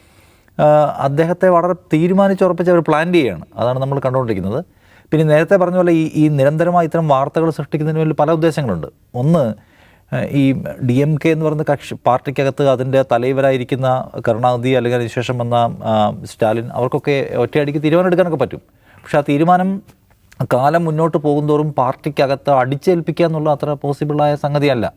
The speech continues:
അതിന് പലതരത്തിലുള്ള വ്യത്യസ്ത അഭിപ്രായങ്ങൾ ആ പാർട്ടിക്കകത്ത് തന്നെ ഉണ്ടാവും.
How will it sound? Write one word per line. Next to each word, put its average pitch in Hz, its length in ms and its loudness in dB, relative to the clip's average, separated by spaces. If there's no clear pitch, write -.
അതിന് 123 160 0
പലതരത്തിലുള്ള 139 680 0
വ്യത്യസ്ത 135 400 -4
അഭിപ്രായങ്ങൾ 135 480 0
ആ 135 40 2
പാർട്ടിക്കകത്ത് 131 520 0
തന്നെ 127 120 -2
ഉണ്ടാവും. 87 260 -4